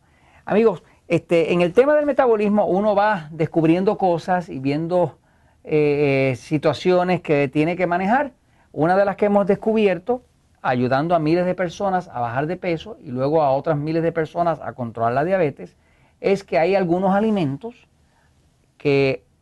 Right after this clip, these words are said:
hacen daño, pero no a todos nosotros, a algunos de nosotros. O sea, en el tema de, eh, el, la diabetes, cuando salió el libro de diabetes el año pasado, este libro de diabetes,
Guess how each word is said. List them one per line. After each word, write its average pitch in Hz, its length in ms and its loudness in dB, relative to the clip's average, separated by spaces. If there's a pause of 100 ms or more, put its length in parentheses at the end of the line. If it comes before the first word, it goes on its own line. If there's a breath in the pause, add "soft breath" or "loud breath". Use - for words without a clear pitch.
(300)
hacen 143 300 -6
daño, 214 340 -2 (460)
pero 139 180 0
no 143 140 2
a 170 120 -2
todos 180 280 2
nosotros, 123 500 -8
a 135 120 -6
algunos 131 440 -4
de 127 60 -8
nosotros. - 520 -20 (380)
O - 100 -16
sea, 135 280 -2 (300 soft breath)
en 139 180 0
el 131 160 0
tema 226 440 0
de, 180 540 0
eh, 151 840 2
el, 139 380 -4
la 143 140 2
diabetes, 180 560 0
cuando 127 300 -4
salió 123 280 -4
el 160 80 2
libro 180 220 2
de 185 100 2
diabetes 180 460 0
el 151 80 0
año 165 240 0
pasado, 170 480 0
este 131 280 -6
libro 160 240 0
de 165 100 0
diabetes, 175 520 -2